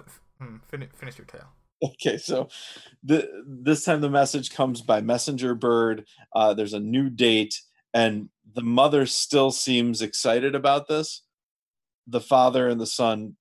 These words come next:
Speaker 2: seem less ex-, less enthused by this.
Speaker 1: Mm-hmm.
Speaker 2: Okay, and when this one also fails,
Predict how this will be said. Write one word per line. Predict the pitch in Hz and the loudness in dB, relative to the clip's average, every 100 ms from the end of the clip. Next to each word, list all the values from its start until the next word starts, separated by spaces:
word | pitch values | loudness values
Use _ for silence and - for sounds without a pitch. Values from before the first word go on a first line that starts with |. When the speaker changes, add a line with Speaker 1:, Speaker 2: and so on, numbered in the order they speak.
| _ | _
Speaker 2:
seem | - 120 110 107 107 | -10 -6 -6 -8 -12
less | 107 110 113 107 - | -8 0 2 2 -2
ex-, | 107 - | -12 -10
less | 117 117 101 | -4 -2 -4
enthused | 110 104 98 90 107 - | -10 -12 -10 -10 -10 -10
by | - | -8
this. | - - - - | -10 -14 -14 -16
Speaker 1:
Mm-hmm. | 139 - _ _ _ _ _ - 104 | -16 -18 _ _ _ _ _ -20 -20
Speaker 2:
Okay, | - 104 101 _ _ - _ _ _ - | -10 -8 -8 _ _ -20 _ _ _ -2
and | 123 113 - | 0 0 -4
when | 135 117 123 120 113 | -6 0 2 2 0
this | 127 135 | 0 0
one | 147 127 127 | 0 0 0
also | 110 113 135 135 | -2 0 0 -2
fails, | 123 131 123 123 120 - | 0 2 4 4 0 -6